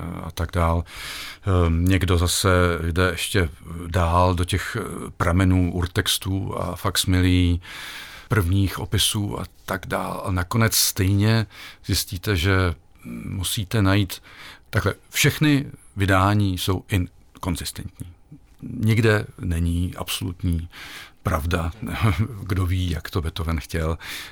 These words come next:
Každý, každé vydání je určitým způsobem revidováno, takže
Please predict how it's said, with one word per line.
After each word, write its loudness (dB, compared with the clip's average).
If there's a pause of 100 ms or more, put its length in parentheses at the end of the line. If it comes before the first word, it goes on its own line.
Každý, 2
každé 2
vydání 2
je 2
určitým 0
způsobem -2
revidováno, -6
takže -2